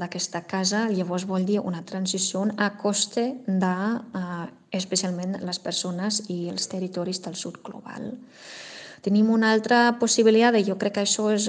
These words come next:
el que ja ens estem acostumant <laughs> bastant, que és el liberalisme verda,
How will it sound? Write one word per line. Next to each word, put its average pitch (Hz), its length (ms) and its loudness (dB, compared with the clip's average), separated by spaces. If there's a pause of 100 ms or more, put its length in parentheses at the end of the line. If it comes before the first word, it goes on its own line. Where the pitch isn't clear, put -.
el 180 180 0
que 185 160 -4
ja 185 120 -2
ens 196 160 -2
estem 196 300 -4
acostumant 208 720 0
<laughs> 208 40 4
bastant, 202 360 -2
que 190 100 -2
és - 60 -6
el 185 100 0
liberalisme 190 720 0 (220)
verda, 208 500 2